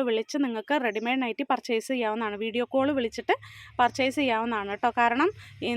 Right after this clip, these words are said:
നമുക്ക് ഒരുപാട് കളക്ഷൻ ഉണ്ട്, പക്ഷേ അത്, ഉം, ഫോട്ടോസ് എടുക്കാനുള്ള ഒരു ടൈം കിട്ടാത്തത് കൊണ്ടാണ്.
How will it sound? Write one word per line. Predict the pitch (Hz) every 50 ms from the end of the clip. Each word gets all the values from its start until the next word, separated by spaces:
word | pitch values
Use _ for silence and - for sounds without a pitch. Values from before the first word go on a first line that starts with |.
| 247
നമുക്ക് | 240 240 233 - 262
ഒരുപാട് | 247 226 - 247 254 269 302 370 294
കളക്ഷൻ | 285 233 226 - - 294 311 294 - - 226
ഉണ്ട്, | 226 240 240 285 339 -
പക്ഷേ | 262 - - - - 320 302 262
അത്, | 269 349 480 - - - - - - - -
ഉം, | 240 240 247 233 -
ഫോട്ടോസ് | 262 247 240 - 262 269 294 262
എടുക്കാനുള്ള | 220 214 - 240 240 240 247 247 233
ഒരു | 226 - - 285
ടൈം | 233 214 220 269 285
കിട്ടാത്തത് | - 240 - 233 220 214 - 233 220 254 254
കൊണ്ടാണ്. | 254 240 226 220 214 262